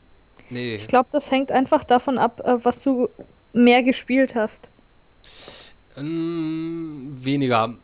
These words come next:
Speaker 1: Also ich hab ja
Speaker 2: Ich
Speaker 1: selbst eine
Speaker 2: glaub
Speaker 1: PlayStation auch öfters, äh, auch schon mal besessen, dann auch verkauft, aber,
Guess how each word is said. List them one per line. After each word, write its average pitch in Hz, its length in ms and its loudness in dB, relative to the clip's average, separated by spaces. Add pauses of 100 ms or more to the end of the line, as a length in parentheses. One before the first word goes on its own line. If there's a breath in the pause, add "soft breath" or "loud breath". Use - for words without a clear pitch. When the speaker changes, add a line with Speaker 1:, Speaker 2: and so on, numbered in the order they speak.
Speaker 1:
Also 139 160 -2
ich 147 100 2
hab 202 140 2
ja 208 60 4
Speaker 2:
Ich 175 60 2
Speaker 1:
selbst 165 220 4
eine 143 80 -2
Speaker 2:
glaub 156 160 4
Speaker 1:
PlayStation 151 240 -2
auch 147 200 -4
öfters, - 540 -2
äh, - 60 -18
auch 143 280 -14
schon 147 120 -6
mal 131 100 -2
besessen, 165 520 -2
dann 135 120 -2
auch 120 140 -8
verkauft, - 600 -4
aber, 131 320 2